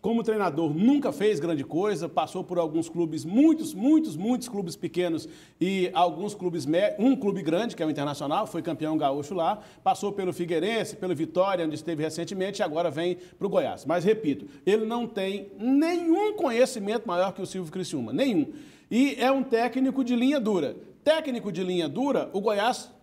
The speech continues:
é, perdeu um no começo desse ano já, no come-, de-, no começo desse Campeonato Brasileiro, que era o Sérgio Soares, que é tido como disciplinador, como durão. Os jogadores não aceitaram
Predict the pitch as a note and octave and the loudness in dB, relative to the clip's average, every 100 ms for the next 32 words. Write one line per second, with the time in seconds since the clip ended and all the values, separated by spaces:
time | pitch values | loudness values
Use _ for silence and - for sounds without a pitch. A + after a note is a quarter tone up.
0 | - G3 G3 B3+ A3 E3 A#3+ G#3+ A3+ D4 | -4 -2 0 2 2 4 4 4 0 -2
1 | - G3+ B3+ C4 G#3 G3+ C4 - A3 A3 | -2 0 0 0 2 4 4 2 -4 -2
2 | F#3 F3+ F3 C3+ D#3+ A#3 G#3 F3 E3+ E3 | 0 0 0 0 0 0 -2 -6 -6 -4
3 | D#3+ C#3 E3 D#3 E3+ G3 A#3 G3 F#3 D#3+ | -6 -4 -4 -2 0 2 2 -2 -6 -4
4 | D#3+ D3 D3 C#3 A3 - F3 E3+ D3+ D3 | -4 -4 -4 -4 -4 0 -2 0 -4 -4
5 | G#3 F3+ G#3+ - F3 D#3 - - - _ | -2 0 0 -2 -2 -2 -4 -14 -20 _
6 | - G#3 F3+ D#3 D#3+ D3+ F#3 F3+ A#3 G#3 | -4 0 0 -2 -4 -6 -8 -4 -2 0
7 | G#3+ A#3+ G#3 G3 B3 A3 B3 - - _ | 2 0 -2 -4 -2 -2 -4 -10 -16 _
8 | _ _ _ G3 G3+ A3+ G3+ G#3+ G#3 A3 | _ _ _ 0 2 2 2 0 0 -2
9 | G#3 G#3 F3 F3+ G#3 A3 | -4 -4 2 2 2 -2